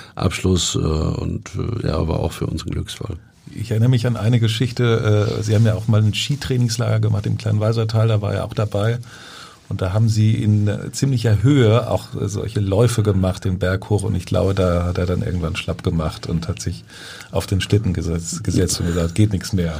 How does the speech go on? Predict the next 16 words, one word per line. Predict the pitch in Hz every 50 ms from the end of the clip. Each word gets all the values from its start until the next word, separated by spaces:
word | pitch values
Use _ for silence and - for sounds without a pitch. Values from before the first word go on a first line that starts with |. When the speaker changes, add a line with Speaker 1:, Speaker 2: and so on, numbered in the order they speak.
| 73 - - - - - - -
Speaker 1:
Ja, | - - 101 95 90
richtig. | 90 92 85 - 87 85 78
War | 92 92
der | 95 90
eine | 69 101 117 110
oder | 101
andere | 98 107 101
Spieler, | - - 110 101 101
der | 87 92 95
sich | 92 92
sogar | 85 95 95 92 92
übergeben | 90 80 85 85 85 95 95 87 78
hatte, | 80 82 82 -
ne? | - 95
Und, | 95 95 104 104 90 85 85 87 87 85 - - 87 82
äh, | 80 80 85